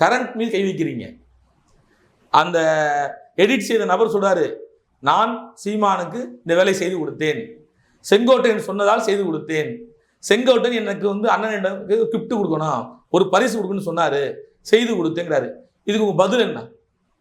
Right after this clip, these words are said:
இப்ப நீங்க அவர் சீமான் பதில் சொல்லணும்ல, அவரே அமைதியா இருக்காரு. புரியுதா உடனே? ரெண்டாவது விஷயம்,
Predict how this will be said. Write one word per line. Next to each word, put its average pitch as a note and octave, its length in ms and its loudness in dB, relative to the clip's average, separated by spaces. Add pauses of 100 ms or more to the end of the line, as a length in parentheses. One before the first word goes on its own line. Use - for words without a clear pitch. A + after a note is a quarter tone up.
(1080)
இப்ப - 120 -8
நீங்க D3+ 180 0
அவர் C#3+ 140 0
சீமான் A#3+ 380 0
பதில் A3 260 4
சொல்லணும்ல, F#3+ 560 0 (720)
அவரே G#3 240 4
அமைதியா B3 340 4
இருக்காரு. B2+ 360 -4 (1400)
புரியுதா G3+ 260 4
உடனே? E3+ 260 -4 (300)
ரெண்டாவது C4 400 2
விஷயம், F#3+ 640 -6